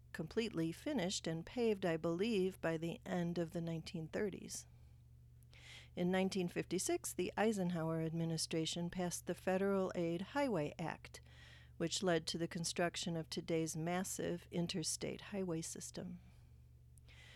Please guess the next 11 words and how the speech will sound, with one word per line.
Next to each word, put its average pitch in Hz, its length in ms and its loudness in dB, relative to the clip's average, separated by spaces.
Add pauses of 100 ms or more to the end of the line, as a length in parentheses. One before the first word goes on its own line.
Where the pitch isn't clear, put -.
(260)
With 226 140 0
the 233 80 0
growing 349 340 2
popularity 180 800 4
of 147 140 0
road 180 280 4
trips - 460 -2
over 165 260 0
the 165 220 -4
twentieth 160 420 -2
century, 165 560 -6